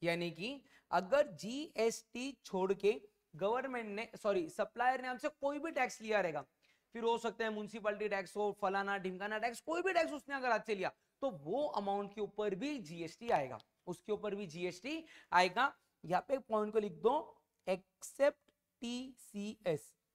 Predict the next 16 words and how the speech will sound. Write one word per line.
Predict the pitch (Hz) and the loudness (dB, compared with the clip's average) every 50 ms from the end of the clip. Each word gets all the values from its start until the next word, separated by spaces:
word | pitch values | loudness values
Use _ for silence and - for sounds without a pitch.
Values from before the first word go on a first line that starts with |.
| _ _ _ _ _ - | _ _ _ _ _ -10
यानी | 160 165 175 180 | -8 -8 -8 -8
कि | 180 226 - | -8 -10 -10
अगर | - - 170 170 233 262 | -8 -8 -6 -4 -4 -6
टैक्स | 254 - _ 233 214 226 240 - - - | -6 -4 _ 2 2 2 2 -2 -8 -14
कलेक्टेड | _ 240 233 240 240 240 - - 262 262 - 208 | _ -4 -2 0 -2 0 0 -2 -4 -2 0 0
एट | 220 - 214 - | 0 0 0 -2
सोर्स | - - 208 196 175 - 247 | -4 -2 -2 -2 -2 -2 -4
है, | 262 | -6
तो | 294 _ 226 202 | -4 _ -2 -2
उसके | 190 190 - - - 240 | -2 -2 -6 -8 -2 0
ऊपर | 220 208 214 - 233 233 | 0 0 0 0 -4 -2
आपका | 196 - - - 208 | -4 -4 -2 -4 -4
जीएसटी | 175 - 156 151 147 135 - - 240 294 320 320 - - _ _ _ - | -4 -4 -8 -8 -10 -10 -10 -8 -6 -6 -6 -6 -10 -18 _ _ _ -8
नहीं | 160 156 151 131 | -6 -6 -6 -8
आता | 123 - - _ - | -10 -16 -20 _ -20
है। | 120 | -20